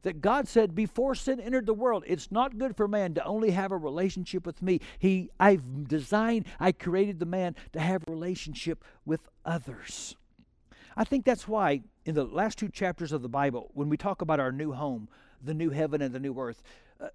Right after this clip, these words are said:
it's called a city fifteen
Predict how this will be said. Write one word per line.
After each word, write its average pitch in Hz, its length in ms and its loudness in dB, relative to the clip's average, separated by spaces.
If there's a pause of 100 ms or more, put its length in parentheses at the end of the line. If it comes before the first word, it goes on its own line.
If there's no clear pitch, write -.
(380)
it's 202 160 2
called 240 360 -2
a 147 60 0
city 156 760 0 (840)
fifteen 226 1160 0